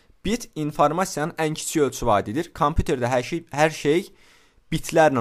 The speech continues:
olur, yəni sıfır birlərlə. Buna, e, bu sözün açılışı, bit sözünün açılışı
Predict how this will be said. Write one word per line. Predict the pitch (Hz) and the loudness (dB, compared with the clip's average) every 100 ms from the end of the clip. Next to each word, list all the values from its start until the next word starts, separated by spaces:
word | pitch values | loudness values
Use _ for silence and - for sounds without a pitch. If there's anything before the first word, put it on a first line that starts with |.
| 104 | 2
olur, | 95 107 | 2 2
yəni | 139 135 | 0 0
sıfır | 156 147 127 | 0 0 0
birlərlə. | 131 117 113 87 76 _ _ _ - | 0 4 2 0 -10 _ _ _ -4
Buna, | 147 180 180 - 127 | 4 4 2 -4 0
e, | 127 156 | 0 2
bu | 175 | 2
sözün | 165 156 147 | 2 2 2
açılışı, | 135 - 110 - 147 | 0 2 -2 -2 -6
bit | 156 - | -6 -4
sözünün | 120 117 | -4 -2
açılışı | 113 117 113 160 185 | -4 -4 -4 -4 -4